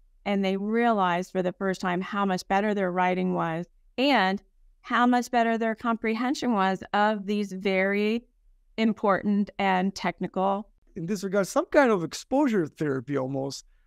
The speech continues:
Speaker 2: right? With
Speaker 1: <laughs>
Speaker 2: something that, right? With
Speaker 1: Yes.
Speaker 2: It's not supposed to be easy, right? I mean, I always make this analogy to the world of, you know, exercise or gym, right? Nobody likes to start exercising. It hurts. It sucks, <laughs> even in the beginning, right?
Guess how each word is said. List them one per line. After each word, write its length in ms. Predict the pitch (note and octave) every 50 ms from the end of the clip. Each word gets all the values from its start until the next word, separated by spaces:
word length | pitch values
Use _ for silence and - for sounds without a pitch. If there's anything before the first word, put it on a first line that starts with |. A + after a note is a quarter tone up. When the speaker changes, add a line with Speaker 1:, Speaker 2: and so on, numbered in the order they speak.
| _ -
Speaker 2:
right? 220 | C#3+ D#3+ F3+ F3+
With 200 | D#3+ E3 F3+ -
Speaker 1:
<laughs> 0 |
Speaker 2:
something 720 | - A#3+ A3+ - G#3 D4 C4+ - - - _ - G#3 F#3 E3
that, 140 | D#3 C#3+
right? 360 | C3 A#2+ C3 D#3+ F#3+ G3 F#3+ -
With 220 | F3+ F3 E3 - - _ _ _ _ _ _ _ -
Speaker 1:
Yes. 420 | A#3+ A#3+ B3+ C#4 C#4+ C#4+ B3 G#3+ - - _ - _ _ _ _ -
Speaker 2:
It's 180 | A#3 - - -
not 260 | A#3 C4 D#4 D#4+ -
supposed 500 | - G#3 - - A#3 B3 B3 G#3+ - -
to 60 | E3
be 220 | C#3 D#3+ D#3 -
easy, 280 | F3+ F#3+ F3 A#2+ - - _ _ _ _ _ _ _ _ _ -
right? 260 | D3 D#3 D#3+ D#3 D3
I 80 | F3
mean, 200 | E3 F3 F#3 F3+
I 180 | G3 F#3 F#3+ G3+
always 320 | G#3+ A3 A3+ A#3+ A#3+ G3+
make 180 | F#3+ G#3 G#3+ G3+
this 200 | G3 G#3 F3+ -
analogy 580 | F#3+ E3 E3 F3 F3+ F3+ F3+ D3+ D3 E3 D#3 - _ _ _ _ _ _ -
to 80 | G3+ F#3
the 80 | E3
world 320 | D#3+ D#3 E3+ F3 F3 E3+ D#3+
of, 160 | D#3+ C#3+ C#3+
you 80 | D#3+ D#3+
know, 260 | D#3 D3 C#3+ C#3 - _ _ _ _ _ -
exercise 640 | F3+ F#3+ F#3+ - - G3 E3 - - E3+ D#3 C#3+ C3
or 100 | D3 C#3+
gym, 380 | C3 A#2 B2+ F3 F#3+ E3 C3+ B2
right? 220 | C3 D3+ D#3 C3+
Nobody 340 | E3 F3+ G#3 G3+ B3 A#3 G#3
likes 420 | D#3+ D#3+ F3 F#3 F#3 F3+ F3 - -
to 60 | D#3
start 320 | - - F3 E3 E3 D#3+
exercising. 920 | D#3 D3+ E3 D#3 - - D#3+ C#3 - - C3+ A#2+ B2 A#2+ A2 A2 G2+ - - _ _ _ _ _
It 120 | - C3+ C#3+
hurts. 500 | C3 F3+ G3 G#3 G#3 G3 - - - _ _ _ _ _ _ -
It 180 | - D#3+ D3 -
sucks, 560 | - - - - D4+ A#3 G3+ - - - -
<laughs> 80 | G3+ F#3+
even 220 | - B3 C4+ C4+
in 140 | D4 A#3 B3
the 100 | A#3 A#3+
beginning, 540 | G3 G#3+ G#3 E3 G3 A#3+ B3 G3 D#3+ D3 C#3+
right? 320 | C#3 D3+ E3+ F#3+ F#3+ F#3